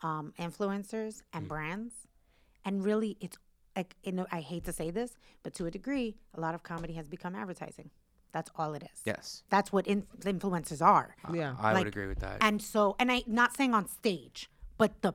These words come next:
Speaker 1: people coming out of that world, they're making that, like, what?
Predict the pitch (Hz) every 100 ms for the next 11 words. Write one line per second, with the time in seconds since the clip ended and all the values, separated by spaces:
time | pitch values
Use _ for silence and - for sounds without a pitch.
0 | - - - 262 277 277 - 220 214 202
1 | 196 190 170 165 160 220 277 196 175 -
2 | - _ - 247 311 - 277 240 220 208
3 | - 170 - 180 - 175 175